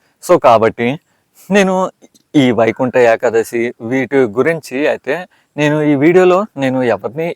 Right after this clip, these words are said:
ఏ-, అంటే ఏమి అనేసి కించపరచను. ఎందుకంటే ఇప్పుడు నేను ఎవరిని కించప-, అంటే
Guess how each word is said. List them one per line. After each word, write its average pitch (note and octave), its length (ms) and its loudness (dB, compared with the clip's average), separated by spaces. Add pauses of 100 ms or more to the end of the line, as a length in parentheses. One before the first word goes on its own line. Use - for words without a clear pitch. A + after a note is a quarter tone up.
ఏ-, C3 120 -4
అంటే B2+ 420 -6
ఏమి D3+ 320 -6
అనేసి C3 360 -8
కించపరచను. C3 800 -4 (560)
ఎందుకంటే C#3 640 0 (260)
ఇప్పుడు C3+ 200 -2
నేను C3 320 0
ఎవరిని B2 480 -2
కించప-, B2+ 520 -2
అంటే B2+ 280 0